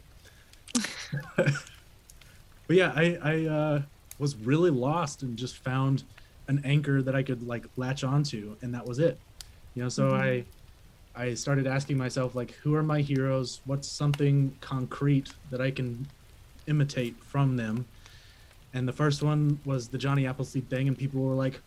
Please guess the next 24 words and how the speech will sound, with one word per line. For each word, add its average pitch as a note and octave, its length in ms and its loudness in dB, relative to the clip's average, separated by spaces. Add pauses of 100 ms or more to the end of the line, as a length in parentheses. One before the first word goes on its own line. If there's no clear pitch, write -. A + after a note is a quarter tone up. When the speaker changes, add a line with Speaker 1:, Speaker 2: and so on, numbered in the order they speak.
Speaker 1:
"Why C3+ 120 0
do F3 60 0
you F#3+ 80 -2
care F3+ 220 0
so F3 100 -2
much F3 140 0
about D#3+ 180 0
Johnny D3+ 260 0
Appleseed?" D#3 340 -4
I'm D#3 100 -4
like, E3+ 160 -6
"I - 20 -2
don't G#3 140 0
give D3 100 2
a G#2+ 60 -4
shit - 260 -2
about A#2+ 240 -2
Johnny A2 260 -8
Appleseed. C#3 520 -4 (420)
The, E3+ 160 -2
what E3 140 2
I D3+ 80 2
care G#3+ 260 4
about D3 400 4